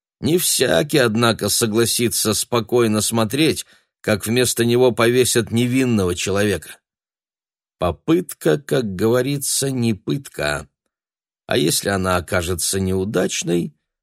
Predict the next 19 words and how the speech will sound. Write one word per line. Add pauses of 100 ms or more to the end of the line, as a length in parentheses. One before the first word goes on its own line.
(240)
тот,
кто
служил
приманкой,
особенно
не
пострадает. (800)
«Я
бы
не
поступил
так
даже
с
собакой», (180)
сказал
Катфаэль. (920)
Я
тоже.